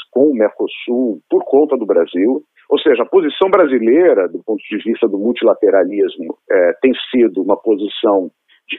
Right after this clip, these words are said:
quase um pária no sistema internacional, principalmente por conta, né, da destruição das florestas tropicais, Pantanal, mas principalmente da Amazônia, é, e, é, da questão das liberdades democráticas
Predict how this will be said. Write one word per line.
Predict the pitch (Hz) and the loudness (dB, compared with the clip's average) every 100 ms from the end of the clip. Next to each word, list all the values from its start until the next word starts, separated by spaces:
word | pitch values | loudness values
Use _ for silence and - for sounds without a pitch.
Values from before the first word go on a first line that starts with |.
| - | -2
quase | 131 127 113 104 92 - _ _ | 2 2 0 -2 -6 -8 _ _
um | 123 113 _ | -10 -10 _
pária | 135 147 175 208 214 _ - | 2 4 2 0 -2 _ -14
no | - | -12
sistema | 104 - 101 | -8 -6 -6
internacional, | 95 101 101 - 98 117 139 - | -4 -4 -4 -4 -2 0 0 2
principalmente | 214 240 - - 156 131 143 143 - | 0 0 -4 0 2 2 0 -2 -8
por | 127 - | -10 -6
conta, | - 117 101 - 80 - _ _ | -2 -2 -2 -6 -8 -10 _ _
né, | 104 110 | -4 0
da | 127 | 0
destruição | - - 127 117 - 151 196 | 0 -4 -2 -2 0 2 2
das | 151 - | 0 0
florestas | 123 110 - 104 | 0 0 -2 -8
tropicais, | 95 - 87 107 127 180 202 - - _ | -8 -10 -2 2 2 2 0 -6 -16 _
Pantanal, | 151 - - 117 165 | -6 -4 -2 -2 0
mas | 139 - | -2 -4
principalmente | 104 - - 98 95 - | -10 -10 -8 -6 -8 -2
da | 92 | -2
Amazônia, | 87 - - 107 147 170 180 - _ - | 0 -4 -4 -2 0 0 -4 -12 _ -8
é, | - | -4
e, | 170 208 247 226 - | -4 0 0 -2 -2
é, | 156 151 151 | 2 4 4
da | 156 | 2
questão | - 170 - - 175 | 2 0 2 2 2
das | 185 165 | 2 0
liberdades | 160 175 131 156 160 147 | 0 0 2 2 2 0
democráticas | 165 170 131 123 120 - 135 143 | -2 0 2 0 -2 -6 -4 -4